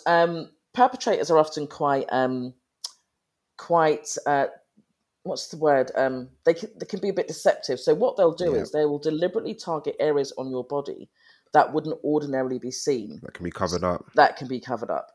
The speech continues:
Speaker 1: So, for example, if it's really sunny, hot day and you see somebody wearing a polo neck jumper or a long sleeve jumper or a scarf around their neck, it's quite possible that they could be, could be hiding something.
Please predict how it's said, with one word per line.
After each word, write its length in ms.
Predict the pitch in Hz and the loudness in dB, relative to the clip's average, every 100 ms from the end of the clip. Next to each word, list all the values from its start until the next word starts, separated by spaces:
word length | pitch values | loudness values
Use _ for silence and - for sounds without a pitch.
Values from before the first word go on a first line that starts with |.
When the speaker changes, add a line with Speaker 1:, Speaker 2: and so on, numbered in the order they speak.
| _ | _
Speaker 1:
So, 260 | - 208 | 2 4
for 140 | 214 208 | 4 0
example, 480 | - 139 135 139 - | -2 -2 -2 -8 -2
if 160 | - - | 0 0
it's 200 | - - | -4 -8
really 380 | 165 165 156 147 | -4 -2 0 -2
sunny, 500 | - 156 147 135 123 | -4 -2 -2 -4 -10
hot 260 | - 131 - | -6 -6 0
day 320 | 123 113 113 - | 0 2 -2 -6
and 120 | 131 | -10
you 80 | 135 | -10
see 200 | - 147 | -10 -8
somebody 320 | 139 131 120 | -6 -6 -4
wearing 180 | 120 117 | -6 -6
a 40 | |
polo 320 | - 202 185 | -4 -2 0
neck 180 | 135 - | -4 -6
jumper 480 | 127 120 - 110 - - _ _ _ | -6 -6 -4 -4 -4 -10 _ _ _
or 180 | - 135 | -2 2
a 40 | 139 | 6
long 220 | 165 170 | 6 4
sleeve 400 | - 131 127 - | -4 -4 -6 -4
jumper 560 | 117 113 113 117 113 113 _ _ | -4 -4 -6 -6 -6 -8 _ _
or 140 | 120 | -4
a 60 | 120 | -4
scarf 500 | - 170 165 160 - | -2 2 2 2 0
around 320 | 123 117 110 | 0 0 0
their 140 | 107 | -4
neck, 340 | 104 107 101 _ - | -4 -6 -10 _ -12
it's 340 | 113 - - - _ _ | -12 -12 -20 -20 _ _
quite 240 | 247 226 | 4 4
possible 300 | - 175 160 | 2 -2 -4
that 60 | 151 | -2
they 120 | 123 | -4
could 200 | - 147 | -4 -6
be, 140 | 131 131 - | -4 -6 -8
could 160 | - 143 | -12 -12
be 120 | 131 | -10
hiding 380 | 127 127 120 110 | -6 -6 -8 -12
something. 440 | - 104 104 85 | -12 -14 -12 -16